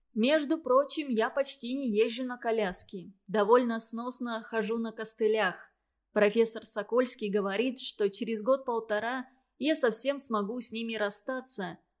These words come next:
а лечение я продолжаю.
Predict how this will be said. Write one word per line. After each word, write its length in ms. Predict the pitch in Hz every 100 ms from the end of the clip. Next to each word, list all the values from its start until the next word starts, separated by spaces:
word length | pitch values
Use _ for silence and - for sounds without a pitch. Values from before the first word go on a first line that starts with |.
| _ -
а 120 | 208
лечение 800 | 196 190 - 294 285 202 165 - _ -
я 200 | 196 196
продолжаю. 920 | 196 226 214 208 190 196 180 170 170